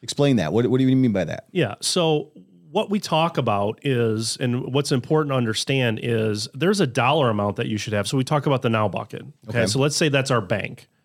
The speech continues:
Speaker 2: right?
Speaker 1: Okay.
Speaker 2: We know we're not making any interest in the bank. We just talked about the fact that if our money is not keeping up with inflation or attempting to, we're losing what's called purchasing power.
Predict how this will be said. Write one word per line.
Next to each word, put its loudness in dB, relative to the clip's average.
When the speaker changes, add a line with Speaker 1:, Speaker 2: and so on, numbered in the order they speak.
Speaker 2:
right? 2
Speaker 1:
Okay. -2
Speaker 2:
We 2
know 4
we're 2
not 0
making -2
any 0
interest -4
in 0
the -2
bank. -2
We -2
just -4
talked -2
about -4
the -12
fact -6
that -2
if -2
our 4
money 2
is 0
not -2
keeping -2
up -2
with -2
inflation 0
or -2
attempting -2
to, -2
we're 2
losing 2
what's -2
called 0
purchasing -2
power. -10